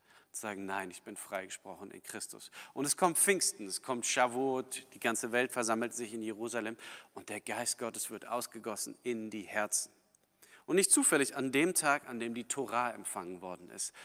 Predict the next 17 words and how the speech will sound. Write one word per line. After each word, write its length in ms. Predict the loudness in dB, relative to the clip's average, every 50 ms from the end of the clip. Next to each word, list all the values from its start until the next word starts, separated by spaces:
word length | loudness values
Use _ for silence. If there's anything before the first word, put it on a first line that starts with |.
| -20 -12 -4
weil 160 | -2 -2 0
die 140 | 0 -2 -2
Tora 420 | -2 -2 2 4 6 6 6 6
empfangen 380 | 4 2 2 4 4 4 4 2
worden 240 | 2 2 2 2 0
ist 120 | -2 -2
in 120 | -2 -4 -6
Form 200 | -6 -6 -6 -6
von 160 | -6 -6 -6
Steinen 540 | -6 -2 2 2 2 2 2 0 -4 -6 -8 -10 -16 -18 -18 -16
und 140 | -14 -12 -8
Beschneidung 640 | -4 -2 -2 0 2 4 4 4 2 0 -4 -4
und 180 | -6 -8 -12 -14
im 140 | -14 -12 -6
Alten 400 | -4 -4 -4 -4 -6 -12 -14 -12
Bund. 320 | -12 -12 -12 -14 -18 -20 _ _ _ _ _ _ _ _ _ _ _ _ _ _ _ _ _ _ _ _ _ _ _ _ _ _ _ _ _ _ _
Und 400 | -12 -10 -8 -8 -8 -8 -8